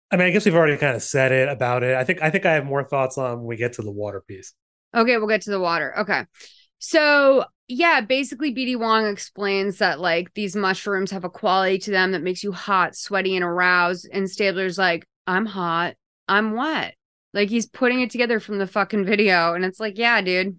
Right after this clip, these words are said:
Speaker 2: <laughs> Welcome to the party." Like, this is,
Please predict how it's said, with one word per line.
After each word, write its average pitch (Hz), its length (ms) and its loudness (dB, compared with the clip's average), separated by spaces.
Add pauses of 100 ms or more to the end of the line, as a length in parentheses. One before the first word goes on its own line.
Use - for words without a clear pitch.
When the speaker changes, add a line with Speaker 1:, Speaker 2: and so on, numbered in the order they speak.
Speaker 2:
<laughs> - 100 -8
Welcome 302 800 0
to 302 60 4
the 285 120 2
party." 220 360 4
Like, 254 240 2
this 285 200 2
is, 339 200 6